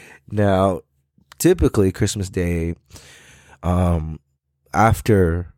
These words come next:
we got older and the, like, multi-day Christmas parties were done, Christmas Day would be reserved for meeting with my family.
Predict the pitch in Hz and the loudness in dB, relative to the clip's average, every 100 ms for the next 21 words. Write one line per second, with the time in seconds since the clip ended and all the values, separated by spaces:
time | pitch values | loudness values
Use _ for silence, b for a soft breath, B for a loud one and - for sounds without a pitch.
0 | - 90 87 62 85 82 85 78 76 80 | -8 -2 0 0 0 2 0 2 0 0
1 | 80 78 78 82 78 78 76 - _ _ | -2 -2 -2 -2 0 0 -4 -8 _ _
2 | 76 90 92 90 85 82 82 78 71 _ | -4 2 2 2 0 2 0 -2 -4 _
3 | - 92 - 82 - - 80 73 73 - | -2 -2 0 -2 -2 -2 -2 -4 -6 -6
4 | 85 73 71 67 73 B B B B B | -6 -4 -6 -6 -10 B B B B B
5 | B B B - 117 - 110 95 90 80 | B B B -4 -2 0 2 2 2 2
6 | 82 80 78 78 80 92 85 82 78 - | 0 0 -2 -2 -2 -2 0 0 0 -2
7 | 82 80 78 82 85 80 78 - 82 85 | 0 0 0 0 0 0 -2 -4 -2 0
8 | 85 80 80 71 64 73 | 2 0 -4 -6 -4 -6